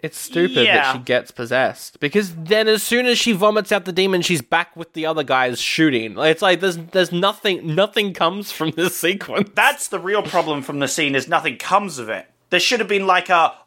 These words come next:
Speaker 2: "Oh, we can fight the demons with this drug.
Speaker 1: Mm.
Speaker 2: This drug can actually expel the demon." That should have been, like, a plot point.
Speaker 1: Yeah.
Speaker 2: Like, everybody gets some of this drug, right,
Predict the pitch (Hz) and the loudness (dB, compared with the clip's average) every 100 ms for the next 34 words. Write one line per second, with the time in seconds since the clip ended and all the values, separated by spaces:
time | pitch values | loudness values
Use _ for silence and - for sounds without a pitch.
0 | - 233 208 143 180 185 202 - 208 202 | 4 6 6 2 -2 0 -2 2 2 2
1 | 202 170 180 190 190 180 151 160 143 156 | -2 -8 -8 -4 -2 -2 -4 -6 0 0
2 | - 113 143 175 190 123 104 107 - _ | -2 -6 0 4 4 2 -6 -16 -16 _
3 | 147 160 135 107 - - 165 127 113 135 | 0 2 2 0 -8 -6 -4 -4 -4 2
4 | 185 147 143 - 165 156 156 - 147 151 | 2 2 -2 -8 -2 0 -2 -4 -6 -6
5 | 135 - 156 156 175 - - 185 190 - | -4 -2 -2 0 -4 -6 -4 -4 -4 -8
6 | 180 185 170 151 135 - - 226 - - | -10 -6 -2 -2 -2 -4 0 0 0 -8
7 | 113 76 _ _ 135 131 123 117 147 170 | -6 -8 _ _ 0 2 4 2 2 0
8 | 160 - - 185 196 190 180 180 170 147 | 0 -8 -2 0 0 -2 0 2 2 -2
9 | 170 170 - - 175 165 135 160 135 117 | -2 -2 -4 -2 0 0 -4 -4 -4 -6
10 | 131 180 165 110 - 117 117 131 | 0 2 2 0 -10 -4 0 0